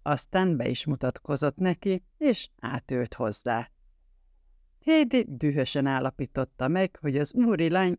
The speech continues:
konkurenciát csinál neki. Most már nem elég a doktorné, akiért Günther van oda.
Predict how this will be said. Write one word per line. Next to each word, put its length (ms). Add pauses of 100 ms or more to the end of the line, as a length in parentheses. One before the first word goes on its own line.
konkurenciát 960
csinál 420
neki. 460 (640)
Most 340
már 260
nem 300
elég 320
a 60
doktorné, 800 (100)
akiért 640
Günther 560
van 180
oda. 360